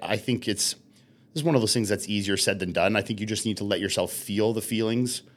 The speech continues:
um, but putting that on your partner when their actions are not necessarily dictating as such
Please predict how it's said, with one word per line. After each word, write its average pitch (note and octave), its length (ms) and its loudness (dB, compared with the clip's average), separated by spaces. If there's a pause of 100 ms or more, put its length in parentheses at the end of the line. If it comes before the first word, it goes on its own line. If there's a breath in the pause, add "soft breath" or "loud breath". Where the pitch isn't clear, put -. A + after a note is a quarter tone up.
(520 soft breath)
um, E2 540 -6 (100)
but F#2 280 6 (520)
putting A#2 320 2
that G#2+ 260 6
on G#2 200 4
your G2 100 2
partner G#2 480 2
when G2+ 180 2
their F#2+ 100 0
actions F2 540 -4
are F2+ 80 4
not E2+ 200 -2
necessarily F2 520 -2
dictating F#2+ 600 -2
as F#2+ 100 0
such - 420 2